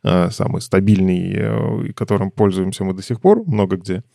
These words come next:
Потом у нас появился вроде как H T T P два, и сейчас вроде как H T T P три мы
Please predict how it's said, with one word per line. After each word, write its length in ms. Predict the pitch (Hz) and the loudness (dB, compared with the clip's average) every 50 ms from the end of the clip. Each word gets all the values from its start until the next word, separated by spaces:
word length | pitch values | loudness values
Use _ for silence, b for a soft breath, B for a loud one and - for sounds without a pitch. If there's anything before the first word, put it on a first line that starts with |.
| _ _ _ | _ _ _
Потом 300 | - 107 - 143 135 120 | -6 0 2 2 2 2
у 20 | |
нас 160 | 107 104 98 | 2 0 -4
появился 480 | - - 110 113 113 107 98 92 - 87 | -4 -4 -4 -2 -2 -2 -4 -4 -6 -6
вроде 240 | 90 95 92 90 92 | -4 -4 -4 -4 -4
как 220 | - 95 - - | -6 -4 -2 -2
H 160 | 107 98 - | -2 -2 -4
T 40 | - | -6
T 140 | - - 117 | -6 -4 -2
P 100 | - 131 | 0 2
два, 300 | 127 147 190 240 262 247 - _ - | 4 4 4 4 4 2 -2 _ -2
и 120 | 190 220 | -2 0
сейчас 400 | 196 - 117 - - 143 160 - | 0 0 0 2 2 0 0 2
вроде 240 | - - 131 117 110 | 2 2 2 2 2
как 200 | - 120 - - | 0 -2 -2 -2
H 120 | 101 - | -4 -6
T 100 | - 101 | -6 -8
T 120 | - - 185 | -8 -6 -4
P 100 | - 101 | -2 -2
три 320 | - - 131 151 196 190 | -2 0 0 2 2 4
мы 440 | 139 98 101 117 120 107 95 95 - | 4 4 4 4 4 4 2 0 -4